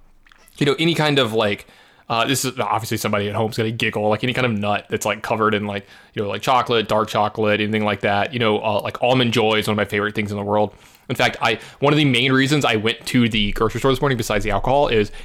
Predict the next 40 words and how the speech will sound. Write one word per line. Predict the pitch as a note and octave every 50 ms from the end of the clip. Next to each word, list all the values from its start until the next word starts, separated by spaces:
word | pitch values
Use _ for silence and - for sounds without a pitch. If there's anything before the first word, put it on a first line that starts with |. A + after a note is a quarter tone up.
| - -
they | A2+ A2
make | A2 A#2 A#2+ A#2
an | A2+
Almond | G#2+ A2+ A#2 A2+ A2 A2
Joy | G#2 G#2+ G#2 G2+
cookie, | - - A#2 - F3 F#3+ G3+ - - - - - - - - - - - _ - _ - _ _ _ _ _ _ _ _ _ _ - -
and | B2 A#2+ A2+
it | A#2 A#2 B2
is | A2+ G#2+ G#2 F#2+ - - - _ _ _
my | - B2+ A#2 G#2
favorite | - - B2+ D#3 E3 C#3+
cookie | - C3+ B2 - A#2+ A2+ G#2+ G2+ -
in | - A2+
the | G#2+ G#2
entire | G#2 - - A2+ A2+ A#2
world. | A2+ G#2+ - D2+ - - - _ -
So | - A#2+ A2
it | G#2+ A2 G#2 - -
comes | - C#3+ C#3+ C3+
with, | C3+ A#2
like, | A2+ G#2+ G#2 - - - - - - -
they're, | - C3 A#2+ A#2 A2+ - - - - - _ -
it's | D3 C3+ - D3+
made | D#3 F3+
in | G3 F#3
the | D#3
deli, | B2 B2+ A2 G#2+ G2+ G2 G2+ G#2 A2 -
uh, | - B2+ A#2 - - C#3 C3+ - C3
uh, | C#3+
in | C#3 B2 B2
the, | A#2 A2 A2
uh, | G#2 G#2 G2+
the | G2+ A2
deli | G2+ G#2 G2+ A2 A#2
section. | - D3 C#3 - E3 C#3+
So | - C3 A#2
it's | A2 -
not | B2+ A#2 A#2 -
just, | - A#2 - -
like, | A2+ G#2+ G2 G2 G2 - -